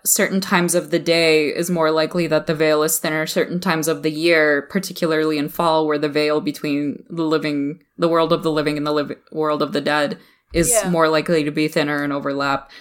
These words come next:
Speaker 1: But I could argue that that world constantly exists around us,
Speaker 2: Mm-hmm.
Speaker 1: both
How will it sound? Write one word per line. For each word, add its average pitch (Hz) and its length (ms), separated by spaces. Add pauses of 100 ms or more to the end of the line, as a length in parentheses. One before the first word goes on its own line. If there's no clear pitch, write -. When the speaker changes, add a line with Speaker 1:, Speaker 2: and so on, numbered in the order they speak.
(300)
Speaker 1:
But 165 420 (480)
I 175 100
could 175 120
argue 165 320
that 156 420 (680)
that 156 360
world 165 340
constantly 196 640
exists 156 420
around 151 380
us, 135 460 (260)
Speaker 2:
Mm-hmm. 226 380
Speaker 1:
both 165 500